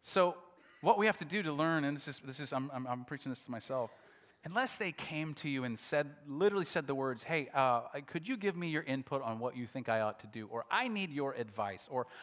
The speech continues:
"I'm not sure what I ought to do here." Unless they say something like that, assume they don't want your advice. And don't try to fix them.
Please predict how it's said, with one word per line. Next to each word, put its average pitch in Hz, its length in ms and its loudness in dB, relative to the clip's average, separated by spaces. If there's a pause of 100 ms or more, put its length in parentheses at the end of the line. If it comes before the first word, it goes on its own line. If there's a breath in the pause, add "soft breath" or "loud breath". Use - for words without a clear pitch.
(120)
"I'm 226 220 8
not 202 180 6
sure 160 220 2
what 143 260 6
I 123 140 8
ought 120 320 0
to 135 100 -6
do 113 220 -4
here." 104 420 -6 (220 loud breath)
Unless 226 220 4
they 233 100 6
say 190 240 4
something 208 460 6
like 135 420 8
that, 135 340 6 (240 loud breath)
assume 240 380 4
they 247 120 8
don't 233 260 4
want 214 260 2
your 208 120 0
advice. 117 600 -4 (1000 soft breath)
And 220 160 8
don't 247 180 8
try 226 240 0
to 226 80 2
fix - 380 0
them. 175 260 -8